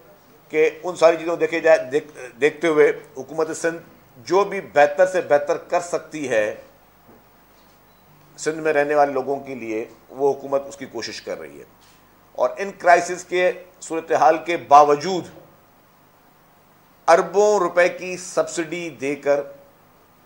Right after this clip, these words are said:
और वो subsidy हुकूमत ने भरी है, जो कि अवाम को direct मिल रही है, और उन लोगों को जो कि ज़्यादातर मुस्तहक हैं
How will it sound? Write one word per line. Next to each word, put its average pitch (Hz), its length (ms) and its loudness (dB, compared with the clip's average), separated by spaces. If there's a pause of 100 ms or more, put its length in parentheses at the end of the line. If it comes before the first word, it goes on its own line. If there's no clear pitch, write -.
(120)
और 143 60 -2
वो 151 60 -4
subsidy 160 380 -6
हुकूमत 156 420 -6
ने 143 80 -6
भरी 113 280 -8
है, 139 300 -4 (140)
जो 131 160 -4
कि 143 140 -6
अवाम 143 500 4
को 151 120 -6
direct 117 320 2
मिल 110 80 -8
रही 120 200 -8
है, 151 60 0
और 135 140 0
उन 165 140 -6
लोगों 156 160 0
को 156 140 -6
जो 143 120 -4
कि 143 120 -8
ज़्यादातर 135 520 0 (120)
मुस्तहक 127 540 -2
हैं 147 320 -6